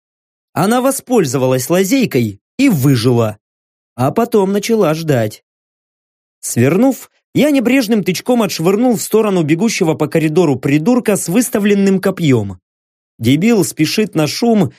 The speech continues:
мечтая в одночасье стать героем. На запястье упавшего хренососа наступил Каппа.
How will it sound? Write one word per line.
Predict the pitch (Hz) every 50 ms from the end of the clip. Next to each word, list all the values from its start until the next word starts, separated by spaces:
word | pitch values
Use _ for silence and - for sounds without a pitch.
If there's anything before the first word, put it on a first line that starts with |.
| _ _
мечтая | - 147 143 - - - 190 180 151
в | 135
одночасье | 143 127 131 131 127 127 - 220 240 233 220 - - 175 170 151
стать | - - - 151 156 143
героем. | 123 107 131 127 123 123 131 139 135 131 120 113 104 98 92 _ _ _ _ _ _ _ _ _ _ _ _ -
На | 127
запястье | 117 156 175 - 254 262 247 - - - 196 190
упавшего | 180 165 - 190 196 185 - - 170 143 135
хренососа | 127 - 135 139 131 135 131 - - 240 240 233 - 208
наступил | 185 165 - - - - 123 - 156 165 165 156
Каппа. | - - 147 131 117 - _ _ _ 110 - -